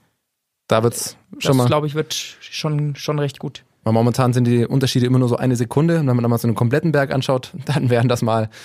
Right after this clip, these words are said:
Speaker 1: durchaus vielleicht mal ein paar Sekündchen bis Minuten. So, schauen wir noch mal auf die nächsten Tage.
Speaker 2: Ja, ich würd vorher gern noch, äh, zwei Punkte zu, zu der Etappe abschließend sagen. Ähm, eine Sache, die mir aufgefallen ist,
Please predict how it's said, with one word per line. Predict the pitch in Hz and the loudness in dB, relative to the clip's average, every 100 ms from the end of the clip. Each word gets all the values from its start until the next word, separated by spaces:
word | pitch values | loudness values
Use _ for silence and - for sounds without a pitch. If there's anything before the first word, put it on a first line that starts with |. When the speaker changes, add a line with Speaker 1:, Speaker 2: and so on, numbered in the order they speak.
| - - | -20 -6
Speaker 1:
durchaus | 127 127 117 | 0 2 2
vielleicht | 120 117 | 0 0
mal | 123 113 113 | 2 2 0
ein | 117 - | -4 -6
paar | 123 117 | -4 -2
Sekündchen | 120 - 143 143 131 | -2 -2 0 0 0
bis | 131 | 0
Minuten. | 147 170 170 - - _ _ _ - _ | 0 0 -2 -6 -8 _ _ _ -20 _
So, | 117 160 139 - | 0 2 2 -2
schauen | - 151 | 0 2
wir | 185 | 2
noch | 165 | 4
mal | 160 | 2
auf | 156 - - - _ - | 0 -4 -10 -20 _ -4
die | 131 127 123 131 | 0 2 0 0
nächsten | 135 139 - | -2 -2 -4
Tage. | 127 123 143 160 180 _ _ _ _ _ - | -2 0 0 -2 -4 _ _ _ _ _ -8
Speaker 2:
Ja, | 170 | -4
ich | 180 220 | -2 -2
würd | - | 0
vorher | 214 214 | 2 2
gern | 170 175 | 2 0
noch, | 175 165 | 0 -2
äh, | 160 151 151 151 - | -2 -2 -4 -8 -8
zwei | - 160 | -2 0
Punkte | 170 170 170 160 | 2 0 0 -4
zu, | - 151 151 | -4 -4 -4
zu | - 151 | -6 -4
der | 151 - | -4 -4
Etappe | 147 156 - | -4 -4 -2
abschließend | - - 156 151 | -4 -2 -2 0
sagen. | 151 151 170 185 - _ _ _ _ - | 0 0 -2 -4 -10 _ _ _ _ -4
Ähm, | 165 156 151 151 | 0 0 0 0
eine | 151 185 180 | 2 2 2
Sache, | 175 175 | 2 0
die | 165 | 0
mir | 165 | 0
aufgefallen | 156 160 147 175 180 | 0 -2 -2 0 0
ist, | 180 190 | -4 -6